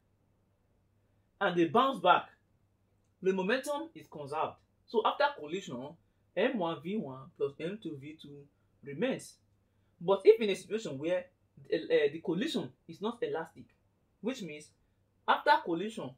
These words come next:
ba, they join together and they begin to move at a common velocity. In that case,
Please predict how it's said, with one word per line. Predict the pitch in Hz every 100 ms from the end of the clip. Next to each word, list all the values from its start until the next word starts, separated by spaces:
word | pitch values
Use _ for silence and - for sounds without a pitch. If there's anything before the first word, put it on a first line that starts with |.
| _ _ -
ba, | 139 170 - _ _ _ _ _ _ _ _ _ _
they | 165 165
join | 240 -
together | 156 156 175 175 175 _ -
and | 175
they |
begin | 165 170 262
to | 170
move | 165 262 190 _ _ -
at | -
a |
common | - 160 165 160 170 175 _ _ 135
velocity. | 127 147 165 - - _ _ _ _ _ 185
In | 170
that | - 320
case, | 175 151 190